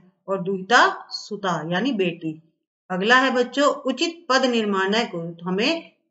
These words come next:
नीचे जो शब्द दे रखे हैं उनको जोड़कर लिखना है। पहला है जैसे सर्वदा प्लस एव, तो ये बन जाएगा बच्चों सर्व प्लस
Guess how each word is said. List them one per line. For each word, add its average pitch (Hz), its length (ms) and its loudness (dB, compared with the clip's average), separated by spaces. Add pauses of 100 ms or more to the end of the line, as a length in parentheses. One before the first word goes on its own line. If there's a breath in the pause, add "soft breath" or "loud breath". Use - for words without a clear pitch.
(200)
नीचे 214 300 0
जो 247 180 0
शब्द 262 240 0
दे 233 160 6
रखे 226 220 0
हैं 247 80 2
उनको 247 200 0
जोड़कर 208 480 0
लिखना 220 260 -2
है। 262 160 -2
पहला 196 280 -2
है 196 140 -2
जैसे 196 260 -4
सर्वदा 202 460 2
प्लस 240 440 -2
एव, 175 320 0 (200 loud breath)
तो 233 80 -2
ये 254 160 6
बन 233 180 2
जाएगा 233 320 4
बच्चों 233 240 -2
सर्व 254 300 2
प्लस 277 420 -2